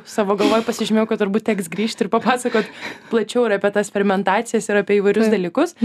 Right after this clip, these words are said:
Speaker 1: Bet, e, pakalbėkim apie tą tyrimą. Jūs neseniai
Speaker 2: Taip.
Speaker 1: paviešinote tyrimą pavadinimu Augalinė mityba lietuvių akimis, kuriame vat ir ištyrėt, kaip lietuviai supranta tą vegan-,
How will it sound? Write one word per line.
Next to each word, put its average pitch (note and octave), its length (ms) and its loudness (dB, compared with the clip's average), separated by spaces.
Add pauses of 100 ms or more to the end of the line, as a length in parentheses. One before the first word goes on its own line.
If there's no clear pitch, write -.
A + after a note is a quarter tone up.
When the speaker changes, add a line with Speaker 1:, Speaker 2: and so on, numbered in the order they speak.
(280)
Speaker 1:
Bet, B3 240 0
e, B3 160 4
pakalbėkim B3 560 0
apie A3+ 160 0
tą B3+ 160 2
tyrimą. B3 400 2
Jūs E3+ 160 -6
neseniai A3+ 380 0
Speaker 2:
Taip. - 20 -4
Speaker 1:
paviešinote G3+ 640 0
tyrimą A3+ 260 0
pavadinimu G3+ 460 0
Augalinė F#3+ 480 2
mityba G#3 400 0
lietuvių G3 380 0
akimis, A3+ 460 -2 (360)
kuriame A3+ 320 2
vat B3 160 0
ir G#3 80 0
ištyrėt, G#3 560 0
kaip C4+ 240 0
lietuviai G#3+ 400 2
supranta G3 560 -2
tą D#3 100 -4
vegan-, D#3+ 380 -2